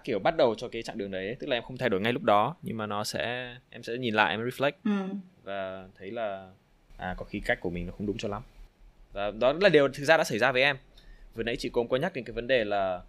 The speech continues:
Speaker 1: ờ, thế giới không một không hoặc là không phải là một ấy. Thì em rất may mắn là em đã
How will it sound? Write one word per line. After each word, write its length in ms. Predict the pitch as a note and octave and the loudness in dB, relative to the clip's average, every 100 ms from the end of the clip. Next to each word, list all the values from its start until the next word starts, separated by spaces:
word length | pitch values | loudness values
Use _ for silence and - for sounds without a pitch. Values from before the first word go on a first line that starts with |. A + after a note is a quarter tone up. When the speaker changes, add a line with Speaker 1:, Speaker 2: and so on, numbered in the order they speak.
| - - - - _ - | -20 -20 -20 -20 _ -12
Speaker 1:
ờ, 340 | G2 F#2+ F#2 F2+ F2 - | -6 -4 -4 -6 -12 -14
thế 100 | A2+ | -8
giới 220 | A2 A2 A#2 | -2 0 2
không 300 | D#3+ C#3 B2+ | 0 2 4
một 100 | A2+ | 4
không 320 | D3+ C3+ B2 | 4 0 0
hoặc 100 | A2+ | 2
là 100 | G2 | 2
không 460 | - C#3 C3 B2 B2 | 2 -2 -4 -8 -6
phải 140 | F2+ | -2
là 80 | E2+ | 0
một 180 | F#2 F2 | 0 0
ấy. 100 | A2+ - - _ - - - - | -2 -6 -20 _ -18 -16 -16 -18
Thì 240 | - G2+ F#2 | -8 -4 0
em 520 | A2+ A2+ A2 G#2+ A2 | 0 0 -4 -12 -4
rất 140 | B2 D#3 | 0 4
may 140 | C3 | 6
mắn 300 | A2+ G#2 D#3 - _ _ - | 6 6 4 -6 _ _ -2
là 140 | G2 | 2
em 200 | F#2+ A#2 | 4 4
đã 440 | G#2+ A2+ C3+ C3 | 2 2 -2 -4